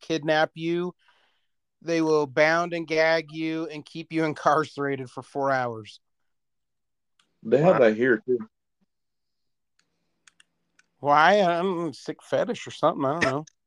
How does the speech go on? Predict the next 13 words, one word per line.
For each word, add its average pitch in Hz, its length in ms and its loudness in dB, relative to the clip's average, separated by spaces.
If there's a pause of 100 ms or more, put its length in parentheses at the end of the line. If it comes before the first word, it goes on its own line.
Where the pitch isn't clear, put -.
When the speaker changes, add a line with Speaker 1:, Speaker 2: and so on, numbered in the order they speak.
(640)
Speaker 1:
<laughs> - 80 -6 (260)
Speaker 2:
So, 139 340 4
so 131 320 2
there's, 127 380 2
um, 107 520 0 (120)
certain - 200 0
Speaker 1:
Playing 160 180 2
a 110 40 0
Speaker 2:
ones 113 360 2 (200)
Speaker 1:
joke 170 260 2
on 131 140 -4
Speaker 2:
do, - 20 -18
Speaker 1:
someone. 120 420 4